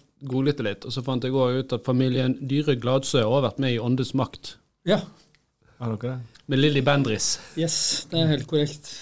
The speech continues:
Speaker 1: Ja.
Speaker 3: Hvor spøkte det?
Speaker 1: Spøker det hjemme hos deg?
Speaker 2: Eh, ikke nå lenger, men, eh, det har vært, eh, ganske, ganske bisarre, den opplevelsen her, altså.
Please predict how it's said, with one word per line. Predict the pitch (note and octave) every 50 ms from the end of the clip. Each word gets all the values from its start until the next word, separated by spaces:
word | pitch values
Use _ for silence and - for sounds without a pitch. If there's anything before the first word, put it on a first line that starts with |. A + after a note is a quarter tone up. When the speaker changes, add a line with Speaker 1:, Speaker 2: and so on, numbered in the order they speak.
| - - -
Speaker 1:
Ja. | A#2+ B2 C#3+ D3 D3 - _ _ _ _ _ _ _ _ _ _ - - - -
Speaker 3:
Hvor | - - - - - C3+
spøkte | - - - B2+ B2 - - B2+
det? | A2+
Speaker 1:
Spøker | G#2 C#3+ C#3+ C#3 - F3+ D#3+
det | D3+
hjemme | D3 C#3+ C#3+
hos | C3 -
deg? | C3 C3 C3+ C#3 - - - - - - - -
Speaker 2:
Eh, | E3 E3 D#3+ D#3+ D#3+ D#3+ D#3 D#3+ D#3+ E3+ E3+ F3+ D#3+
ikke | D3+ - C#4+ B3+
nå | F#3+ C3+ C3+
lenger, | C3 C3 C3+ D3 F3 G#3 A3 A3
men, | G#3+ G3+ G3
eh, | G3 G3 G3 G3 F#3+ F#3+ F#3+ F#3+ F#3+ F#3+ G3 G3 G3 F#3 F#3 - - - - - - - - -
det | F#3 E3+
har | E3 E3+ E3 E3+ F3+ E3 D3+
vært, | D3 D#3 B2+ B2 - - _ - -
eh, | E3 D#3 D#3+
ganske, | D3+ D#3+ D3 - - - - - F#3 F#3 F3+ F3+ F3 F3 F3+ F3+ E3 D#3+ D#3+ - _ _ _ _ _ _ _ _ _ _ _ _ _ _ _ _ _ _ _ _ _ _ E3 D#3+
ganske | D#3+ C3+ - - - - E3+ F3 D#3 D#3 F3+ D#3+ C#3+ C#3+ C3
bisarre, | E3 D#3 D3 - - - - C3+ A#2+ C3+ D3 D3
den | C#3 C#3 C3+
opplevelsen | C#3 B2+ D3 D3 C3 B2+ A#2+ - D3 C3
her, | B2+ D#3 F3+
altså. | D3+ A#2+ - -